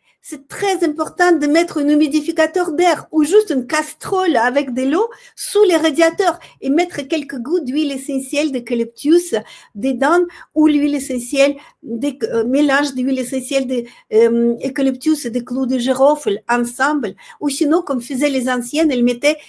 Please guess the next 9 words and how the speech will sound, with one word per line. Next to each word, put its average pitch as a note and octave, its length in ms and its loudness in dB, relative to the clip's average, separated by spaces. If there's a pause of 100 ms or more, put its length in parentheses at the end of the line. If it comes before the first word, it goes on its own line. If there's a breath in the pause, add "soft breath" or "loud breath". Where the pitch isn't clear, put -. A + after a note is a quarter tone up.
(100)
les B3+ 160 4
moxa C#4 640 0 (180 loud breath)
dans B3 160 2
les A#3+ 160 0
quatre C4+ 460 -2
coins C4 420 0 (380 soft breath)
de A#3 100 2
la A#3+ 140 2
chambre, A#3+ 480 0